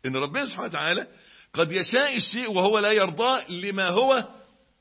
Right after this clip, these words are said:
لأنه سيفضي إلى ما يحبه،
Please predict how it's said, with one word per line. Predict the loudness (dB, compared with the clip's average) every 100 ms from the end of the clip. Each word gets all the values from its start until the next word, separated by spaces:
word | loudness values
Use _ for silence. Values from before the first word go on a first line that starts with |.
| _ _ _ _ _ _
لأنه | -8 -4 -2 -2
سيفضي | -2 -2 2 2 0 -2 -2 0
إلى | 2 2
ما | 2
يحبه، | -2 -4 -10 -12